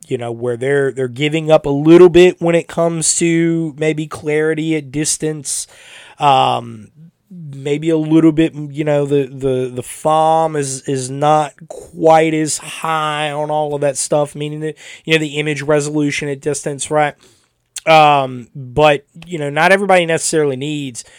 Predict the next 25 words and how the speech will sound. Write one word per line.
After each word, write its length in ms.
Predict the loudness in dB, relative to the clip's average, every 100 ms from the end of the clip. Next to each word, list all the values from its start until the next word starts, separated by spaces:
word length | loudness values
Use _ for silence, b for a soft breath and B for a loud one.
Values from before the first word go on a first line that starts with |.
| b b
twenty-two 520 | -10 -6 -4 -4 -2 -2
hundred 300 | -2 -4 -4
fom 640 | -2 0 0 -4 -8 -16 _ -20 -16 -6
dual 280 | -4 -4 -6
tubes. 460 | -12 -14 -16 -20 b b b b b b -2
And 160 | 4
if 160 | 4 4
you 100 | 0
do, 520 | 6 6 6 2 -4
I 140 | -2 2
know 240 | 4 4
who 180 | 2 -2
can 160 | -2 -2
hook 240 | -4 -2
you 120 | -6
up. 240 | -6 -14 _ b b b b b b _
But, 240 | 4 6
uh, 280 | 8 8 6
with 160 | 4 2
that 180 | 4 2
said, 500 | 2 4 4 2 -2
thermal. 640 | -2 0 0 -4 -8 -12 _ _ _ -20 _ _ _ _ _ -20 _
Thermal 540 | 0 2 4 4 2 4
is 260 | 2 2
really, 1200 | -6 -12 -6 -4 0 2 2 0 -4 -6 -12 -18